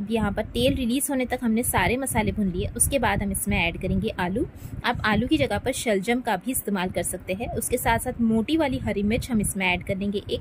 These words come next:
काट कर। मिक्स करते हुए आलू के साथ भी एक मिनट के लिए भून लेंगे।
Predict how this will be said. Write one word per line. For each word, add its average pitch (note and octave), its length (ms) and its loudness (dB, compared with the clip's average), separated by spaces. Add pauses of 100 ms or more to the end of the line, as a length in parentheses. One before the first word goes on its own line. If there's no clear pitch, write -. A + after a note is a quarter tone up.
(160)
काट G3 240 0
कर। - 180 -2 (4000)
मिक्स A#3 320 4
करते C4 240 2
हुए C4 180 2
आलू A3 240 2
के A#3+ 80 0
साथ B3+ 200 2
भी A#3 160 -2
एक C4+ 180 0
मिनट A#3 240 2
के A3+ 60 -4
लिए A#3+ 120 0
भून G#3+ 220 2
लेंगे। A#3 240 2